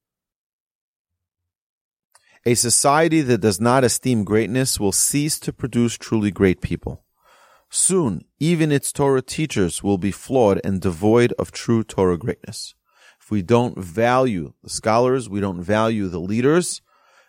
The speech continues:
then what happens? They disappear. Um, you know who teaches us great, uh, ex-, a great example of how to properly respect and honor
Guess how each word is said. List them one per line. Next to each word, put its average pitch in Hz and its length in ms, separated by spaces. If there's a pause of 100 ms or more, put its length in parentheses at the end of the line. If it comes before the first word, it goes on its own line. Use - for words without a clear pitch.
then 98 160
what 110 140
happens? 139 580 (300)
They 113 100
disappear. 120 520 (1500)
Um, 95 300
you 110 180
know 131 140
who 123 160
teaches 117 400
us 95 180
great, 104 640 (420)
uh, 87 260 (580)
ex-, 87 340
a 110 140
great 107 280
example 98 640
of 82 100
how 92 120
to 87 80
properly 92 840
respect - 640
and 82 120
honor 98 400